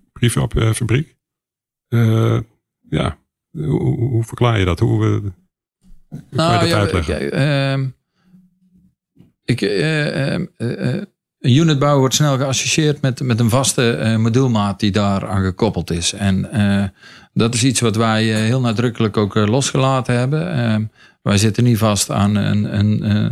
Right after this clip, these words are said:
Speaker 2: een maat van bijvoorbeeld, eh, drie bij zes meter of een ander moduulmaat. Wij, eh, wij hebben, wij zijn heel ruim in onze maatvoering. En dat geeft ons de, ook de mogelijkheid om echt heel klantspecifiek, specifiek producten te ontwikkelen. Eh, we doen het wel steeds vanuit een, eh,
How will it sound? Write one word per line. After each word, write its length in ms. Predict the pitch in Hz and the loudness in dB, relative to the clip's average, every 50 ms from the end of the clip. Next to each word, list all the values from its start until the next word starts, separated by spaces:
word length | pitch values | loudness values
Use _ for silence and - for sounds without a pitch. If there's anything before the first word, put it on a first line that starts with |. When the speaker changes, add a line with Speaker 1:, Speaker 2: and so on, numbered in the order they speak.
| 113 - _ | -4 -8 _
Speaker 2:
een 180 | - - 101 | -2 0 2
maat 300 | 104 113 110 110 104 95 | 4 4 4 2 0 0
van 180 | - - 104 101 | 0 0 0 2
bijvoorbeeld, 400 | 104 95 98 113 104 104 98 - | 0 0 0 0 0 -2 -2 -2
eh, 100 | - 101 | -2 -2
drie 260 | 98 101 101 117 120 | 0 0 2 2 2
bij 200 | 98 104 101 104 | 2 2 0 0
zes 220 | 98 113 110 101 90 | 0 0 -2 0 0
meter 520 | 113 113 113 120 117 - 127 123 123 - | 0 0 0 0 0 -2 -2 -2 -2 -4
of 160 | 90 92 90 - | -6 -8 -8 -6
een 180 | 147 117 101 104 | -2 0 0 0
ander 340 | - 127 127 127 123 120 | 2 2 2 2 2 0
moduulmaat. 760 | 117 117 123 120 123 135 139 135 127 123 127 135 147 147 - _ _ - - - - - - - - _ _ | 2 0 2 2 2 2 2 2 0 -2 -2 -4 -6 -8 -10 _ _ -20 -16 -12 -10 -10 -12 -12 -16 _ _
Wij, 400 | - 107 110 107 107 110 110 101 | 0 2 2 2 2 0 -2 -2
eh, 260 | - 104 104 104 104 104 | -2 -2 0 0 -2 -2
wij 120 | 104 104 104 | -2 0 0
hebben, 340 | 107 101 107 107 107 104 | 0 0 0 -2 -2 -2
wij 80 | 104 104 | -2 0
zijn 140 | 101 113 110 | 0 2 2
heel 180 | 107 113 110 | 2 2 2
ruim 320 | 107 107 110 113 120 120 123 | 2 2 2 2 2 0 -2
in 160 | 131 117 113 | -2 -2 -2
onze 280 | 113 113 101 95 107 104 | 0 -2 0 0 0 0
maatvoering. 760 | 107 123 127 123 - - - 95 101 98 110 120 135 143 | 2 2 0 0 -2 -2 -2 0 0 0 -2 -2 -2 -2
En 120 | 110 117 113 | -2 0 0
dat 180 | 107 107 104 - | 2 0 0 0
geeft 260 | - 147 127 113 - | 0 -2 -2 0 2
ons 200 | 135 113 101 - | 0 0 0 0
de, 300 | - 113 110 110 110 - - | 0 2 2 2 0 -2 -2
ook 220 | - 107 104 - | -2 -4 -2 0
de 180 | - 110 107 113 | 0 2 2 2
mogelijkheid 560 | 120 139 147 127 104 90 95 92 101 113 123 | 2 2 2 0 0 -2 -2 -2 0 0 -2
om 200 | 135 120 120 120 - - - - - - - _ _ | -2 -2 -2 -4 -8 -16 -20 -20 -20 -20 -20 _ _
echt 200 | - 120 - - | -4 -4 -2 2
heel 180 | - 113 127 117 | 2 2 2 2
klantspecifiek, 1000 | - - 147 143 135 120 - - - 127 110 98 - 117 - - 135 - - _ _ | 0 0 0 0 0 0 -2 -2 0 0 0 0 -2 -6 -4 -2 -2 -2 -2 _ _
specifiek 580 | _ - - - - 113 110 - - - 139 101 | _ -14 -10 -2 0 0 0 0 0 0 0 0
producten 420 | - 113 101 117 131 117 - 104 | 0 -2 0 0 0 -2 -4 -6
te 80 | 98 107 | -4 -2
ontwikkelen. 500 | 98 98 95 104 98 92 - 87 95 - _ _ _ _ - - - - _ _ | -2 0 0 0 -2 -2 -4 -8 -8 -8 _ _ _ _ -20 -20 -20 -20 _ _
Eh, 160 | _ 107 98 95 | _ -2 0 2
we 60 | 95 | 2
doen 160 | 101 131 135 | 2 2 2
het 100 | 131 120 | 2 2
wel 140 | 123 139 135 | 2 2 2
steeds 280 | 120 - 160 139 117 - | 2 2 0 0 0 0
vanuit 380 | - 127 127 127 123 110 - | -2 -2 0 2 0 0 0
een, 200 | - 113 110 110 | 0 0 2 2
eh, 180 | 107 104 104 | 0 0 0